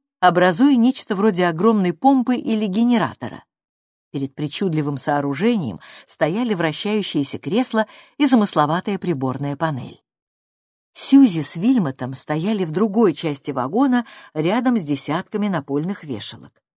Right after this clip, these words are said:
На ближайшей висели, кажется, доспехи. Девочка рассмотрела их поближе и убедилась в том, что её догадка верна.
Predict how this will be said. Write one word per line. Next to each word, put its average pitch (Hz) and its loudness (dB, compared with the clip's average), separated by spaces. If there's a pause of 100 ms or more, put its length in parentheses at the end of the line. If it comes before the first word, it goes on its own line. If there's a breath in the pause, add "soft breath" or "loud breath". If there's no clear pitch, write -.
(380)
На 151 -4
ближайшей 160 -2
висели, 180 -2 (280 soft breath)
кажется, 185 -8
доспехи. 185 -6 (760)
Девочка 202 0
рассмотрела 170 -4
их 147 -6
поближе 220 0 (440)
и 202 -2
убедилась 240 2
в - -18
том, 285 0
что - -6
её 175 0
догадка 147 -4
верна. 135 -6